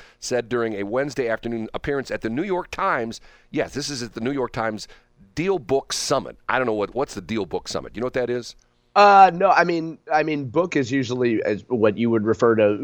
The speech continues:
Speaker 2: what the stocks that finance people cover. You know, they're, if, if you say that somebody's talking their book, that means that they're pitching their own set of stocks. So may-, maybe that's what it means.
Speaker 1: Okay.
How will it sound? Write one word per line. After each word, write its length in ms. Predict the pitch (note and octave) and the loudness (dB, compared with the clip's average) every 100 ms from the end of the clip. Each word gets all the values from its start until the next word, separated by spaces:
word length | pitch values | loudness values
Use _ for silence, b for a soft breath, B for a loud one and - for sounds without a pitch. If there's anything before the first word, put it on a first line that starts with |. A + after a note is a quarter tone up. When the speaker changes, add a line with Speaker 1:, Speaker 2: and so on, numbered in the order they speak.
| C#3+ | -4
Speaker 2:
what 320 | C#3+ A#2 A2 - | 4 4 4 -4
the 200 | B2 A2+ | -2 2
stocks 340 | D3 B2 - | 6 6 4
that 120 | A2 | -2
finance 340 | - A#2 A2+ - | 0 2 0 -4
people 260 | B2+ G2+ | -8 -8
cover. 420 | - A#2+ D#2 D#2 - - | -2 -2 -2 -10 -14 -6
You 100 | A2 | -4
know, 100 | G2 | 0
they're, 180 | G#2+ - | -2 2
if, 180 | A#2+ A2 | 0 2
if 220 | C3 B2 A#2 | 2 2 2
you 100 | D3+ | 4
say 140 | D#3 | 4
that 140 | C#3+ | 4
somebody's 300 | C#3 C3+ C3 | 2 0 0
talking 380 | - B2+ B2+ B2+ | 2 0 2 -2
their 140 | A2+ G2+ | -4 -2
book, 340 | A2+ C#3+ - b b b | -4 -4 -10 b b b
that 120 | A#2+ | 2
means 220 | A#2+ B2 | 2 -2
that 100 | B2 | -4
they're 140 | A#2 G#2 | -4 -4
pitching 360 | - C3 C3 | -4 -4 -2
their 140 | A#2 A2 | -2 0
own 140 | G#2+ | -2
set 180 | - G2+ | -2 -4
of 80 | F#2+ | -4
stocks. 420 | - F#2 - - | 0 0 -2 -8
So 140 | A2 | -6
may-, 220 | G#2+ A#2+ A2+ | 0 2 2
maybe 320 | A#2+ A#2 A2+ | 2 2 4
that's 200 | G2+ - | 2 0
what 100 | F#2 | -6
it 80 | E2+ | -6
means. 320 | D#2+ - - | -8 -10 -10
Speaker 1:
Okay. 340 | G2+ A2 D2+ | -4 -4 -6